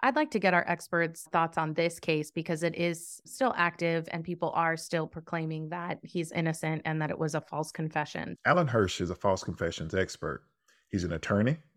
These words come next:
Speaker 2: a professor, a writer, and a trial consultant who has spent three decades doing work related to the justice system. Much of the work has involved false confessions and criminal interrogations. Studying this subject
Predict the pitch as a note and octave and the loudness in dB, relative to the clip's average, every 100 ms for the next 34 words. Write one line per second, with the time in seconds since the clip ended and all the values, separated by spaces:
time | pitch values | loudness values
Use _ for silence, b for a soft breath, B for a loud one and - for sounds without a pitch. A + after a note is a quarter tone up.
0 | - F#2 - G2+ G#2 B2 C#3+ _ - E2 | -8 -6 2 2 4 0 -2 _ -8 2
1 | F#2 G2 A2+ B2+ - _ _ D#3 D#3 - | 6 6 6 0 -8 _ _ -2 0 4
2 | D3+ C3 G2+ F#2 E2+ E2 - F2 b b | 6 6 2 -2 0 0 -4 -12 b b
3 | b _ G2+ G2 - - F2 A2 C3 A#2+ | b _ 2 4 2 -4 -2 0 4 4
4 | F#2 F2+ E2+ - F#2+ A2 A#2 A2+ F#2+ F#2+ | 2 2 0 -2 0 4 6 6 6 4
5 | F#2+ F2+ - F#2 F2 F2 E2+ - F2 E2 | 4 2 -4 -2 2 2 2 0 -2 -2
6 | F2+ D#2 - - - - - - - A2+ | -2 -4 -8 -6 -6 -6 -12 -12 2 4
7 | C3+ D3+ E3 A2+ G#2+ - G2+ G2 G2 F#2 | 6 6 6 6 4 4 2 2 2 4
8 | F2 F2+ - F2+ - G#2 - C#3 - F#2+ | 4 2 2 2 2 2 6 6 4 0
9 | G#2 G#2 - F#2+ F2+ F#2 F#2 - E2+ F#2+ | 2 2 2 2 2 0 0 2 4 6
10 | C3+ A2+ C#2+ - - - - D3 F3 F3+ | 4 4 -4 -12 -18 -14 4 6 8 6
11 | A2+ - F#2+ E2 A#2 | 4 2 0 2 -2